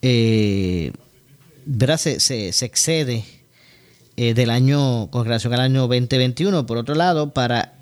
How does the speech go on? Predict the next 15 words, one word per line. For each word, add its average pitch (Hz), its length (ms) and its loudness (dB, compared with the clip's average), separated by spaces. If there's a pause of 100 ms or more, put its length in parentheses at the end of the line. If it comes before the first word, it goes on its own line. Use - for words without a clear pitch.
el 120 280 -2
incentivo 147 800 0
que 123 100 -4
aplicará 113 720 0
solo 143 600 0
este 131 320 -2
año 135 200 0
contributivo, 143 680 -2
se 143 340 -2
medirá 143 720 0
el 143 220 -2
porciento 147 600 -2
por 143 120 -2
el 127 120 -2
cual 127 360 0